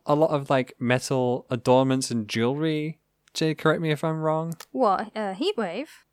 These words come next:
Speaker 1: No, uh, Limp No Thing.
Speaker 2: Oh, Limp. Um, no, Limp just has sliders all over their body, so it looks like jewelry, but it's actually, like, like, their fingers were sliders, so there was, like, a ring that would slide up and down their finger
Speaker 1: Oh,
Speaker 2: as a
Speaker 1: so maybe
Speaker 2: slider.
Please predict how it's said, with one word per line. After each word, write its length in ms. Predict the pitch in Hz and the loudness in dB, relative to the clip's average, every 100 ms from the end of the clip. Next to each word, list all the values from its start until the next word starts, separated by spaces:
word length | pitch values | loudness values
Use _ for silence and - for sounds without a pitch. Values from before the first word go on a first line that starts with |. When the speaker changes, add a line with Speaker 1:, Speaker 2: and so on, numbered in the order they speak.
| - | -2
Speaker 1:
No, 380 | 135 127 104 95 | 4 8 8 4
uh, 340 | 107 104 98 104 | 2 4 4 4
Limp 180 | 120 127 | 2 2
No 100 | 107 | 0
Thing. 360 | - 104 85 82 | 0 -2 0 2
Speaker 2:
Oh, 140 | 269 | 4
Limp. 320 | 269 320 240 | 6 4 2
Um, 320 | - 254 254 247 | 2 4 4 2
no, 300 | 269 285 247 | 4 4 4
Limp 380 | 247 302 330 - | 2 0 -2 -8
just 280 | - 269 - | -8 -8 -6
has 260 | 240 220 | -4 -4
sliders 560 | - - 226 220 196 185 | -6 -6 -4 -4 -4 -6
all 180 | 185 185 | -6 -4
over 220 | 185 180 | -4 -6
their 140 | 170 | -10
body, 440 | 165 196 196 160 165 | -6 -4 -4 -6 -12
so 160 | - | -8
it 80 | 180 | -4
looks 280 | 214 277 - | 0 0 0
like 160 | 190 180 | -4 -4
jewelry, 300 | 185 170 170 | -6 -8 -8
but 120 | 180 | -10
it's 140 | 185 | -8
actually, 320 | 196 185 - 185 | -8 -8 -10 -10
like, 340 | 175 170 - _ _ _ | -10 -10 -16 _ _ _
like, 180 | 220 202 | -4 -2
their 140 | 220 | -4
fingers 380 | - 240 254 247 | -2 0 0 0
were 80 | 254 | -2
sliders, 420 | - 262 254 254 | 0 0 0 -2
so 160 | - 202 | -4 -6
there 80 | |
was, 140 | 190 196 | -6 -6
like, 180 | 185 190 | -8 -8
a 60 | |
ring 260 | 190 196 202 | -8 -6 -6
that 100 | 196 | -6
would 120 | 185 | -10
slide 260 | - 190 185 | -10 -10 -8
up 160 | 185 | -8
and 80 | 190 | -8
down 240 | 180 180 | -8 -8
their 100 | 180 | -10
finger 480 | 180 - 190 190 190 190 | -12 -12 -10 -8 -10 -4
Speaker 1:
Oh, 500 | 190 196 101 - - | 0 0 0 -4 -8
Speaker 2:
as 140 | - - | -8 -4
a 40 | |
Speaker 1:
so 140 | 185 | 0
maybe 260 | 113 120 117 | 4 4 2
Speaker 2:
slider. 120 | - | -2